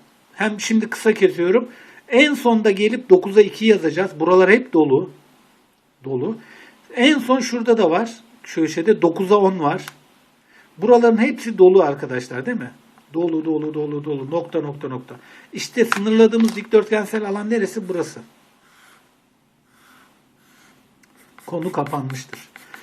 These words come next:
Bunun alanını soruyor. Bana burayı söyle. Bak burası kaç birim? Dokuzla üç, altı birim. Şurası altı birim. Şurayı söyle. Kötü bir çizim olmuş. Burası da arkadaşlar bak iki ile on arası. Burası da sekiz birim değil mi?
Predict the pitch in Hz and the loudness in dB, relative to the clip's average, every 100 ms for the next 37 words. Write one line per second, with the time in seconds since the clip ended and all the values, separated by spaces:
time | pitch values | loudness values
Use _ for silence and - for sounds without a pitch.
0 | - _ - 247 349 285 233 226 233 240 | -20 _ -2 0 2 4 6 6 6 2
1 | - 165 127 190 196 269 226 240 254 254 | -4 -2 -2 -2 0 0 4 4 2 -2
2 | 285 247 180 170 196 226 - 262 277 - | -2 0 0 0 0 0 0 -4 -4 -2
3 | 170 208 - _ _ _ _ _ _ _ | -4 -4 -10 _ _ _ _ _ _ _
4 | _ _ _ _ _ _ _ _ _ _ | _ _ _ _ _ _ _ _ _ _
5 | - 160 - 196 175 185 269 - - - | -4 -2 0 -2 2 2 2 -6 -16 -8
6 | 123 131 131 254 120 107 - _ _ - | -6 -4 -4 -2 -2 -4 -18 _ _ -20
7 | _ - - 240 226 165 147 160 202 214 | _ -20 -4 -2 -2 -4 -6 -6 -6 -4
8 | 226 - - _ - - 285 262 226 196 | -4 -6 -16 _ -16 -8 -2 -2 0 2
9 | 175 220 - 185 185 147 147 131 127 123 | 2 0 -2 -4 -4 -12 -14 -12 -12 -12
10 | 135 226 - - _ _ _ _ - 226 | -10 -8 -10 -16 _ _ _ _ -2 4
11 | 247 214 196 185 202 196 196 170 160 156 | 4 4 -2 -2 -4 -4 -4 -6 -6 -10
12 | - - 202 208 185 196 160 147 147 202 | -12 -8 -4 -2 0 0 -2 -4 -4 -4
13 | 233 - _ 165 185 180 196 - 196 202 | -6 -10 _ 0 0 2 -2 -2 -4 -6
14 | 190 196 202 202 233 185 180 214 | -8 -6 -4 -4 -4 -4 -8 -10